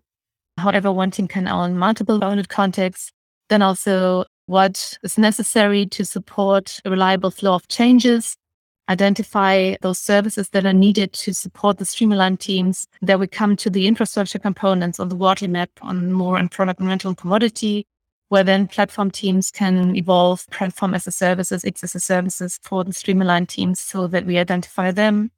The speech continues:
Then also at the end, identify potential efficiency gaps. So where you have to move to make your system, the system that you would like to build,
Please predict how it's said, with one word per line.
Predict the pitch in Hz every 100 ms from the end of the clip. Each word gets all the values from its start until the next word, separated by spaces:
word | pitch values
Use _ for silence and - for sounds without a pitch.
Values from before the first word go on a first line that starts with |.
| _ _ _ _ -
Then | 202 202
also | 208 - 214
at | 202 185
the | 202
end, | - 202 190 196 - - _
identify | 190 185 196 190 - 196 180 180 196 _
potential | - 196 220 202 - 185 185
efficiency | - - 208 - 202 208
gaps. | 185 170 - -
So | 202
where | 185 190
you | 196 202
have | 196 -
to | 185
move | 185 185 185 -
to | -
make | 196 185 -
your | 190
system, | - 214 - - 185
the | 180
system | 190 269 240 247 226
that | 196
you | 202
would | 190 202 -
like | 202 -
to | 185
build, | 185 202 202 -